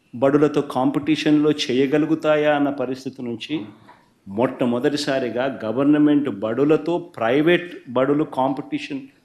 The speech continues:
లేకి తీసుకొచ్చిన పరిస్థితులు వైఎస్ఆర్సీపీ ప్రభుత్వంలోనే చూసాం.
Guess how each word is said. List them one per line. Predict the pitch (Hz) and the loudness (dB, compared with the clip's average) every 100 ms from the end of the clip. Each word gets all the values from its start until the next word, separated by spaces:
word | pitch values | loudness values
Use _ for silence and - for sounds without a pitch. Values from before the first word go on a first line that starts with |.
| _ _ - | _ _ -8
లేకి | 120 139 139 | -2 -2 -2
తీసుకొచ్చిన | 131 139 - 135 - 127 | -4 -4 -2 -6 -4 -6
పరిస్థితులు | 117 123 131 - 147 151 | -4 -4 -6 -6 -6 -4
వైఎస్ఆర్సీపీ | 135 123 131 131 131 131 127 131 | -2 -2 -2 -4 -8 -8 -12 -12
ప్రభుత్వంలోనే | 120 113 113 120 113 110 113 127 | -12 -12 -10 -8 -4 -2 -2 -2
చూసాం. | 123 107 - | -6 -12 -16